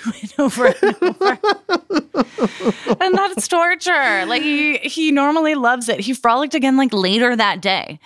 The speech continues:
But, like, just a-, at the first fresh powder, I wanted him to go wild, and he was like, "Fuck this, fuck you." And it, that was torture.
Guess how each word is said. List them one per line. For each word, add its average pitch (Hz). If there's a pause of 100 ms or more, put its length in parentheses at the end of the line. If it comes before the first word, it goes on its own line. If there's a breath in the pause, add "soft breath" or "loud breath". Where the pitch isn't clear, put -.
(300 loud breath)
But, 196
like, 190
just - (380)
a-, -
at 233
the 220
first 233
fresh 226
powder, 214
I 175
wanted 185
him 202
to 190
go 170
wild, 170
and 151
he 147
was 151
like, 143 (240)
"Fuck -
this, 160 (260)
fuck 175
you." 120 (140)
And 139
it, 143
that 139
was -
torture. -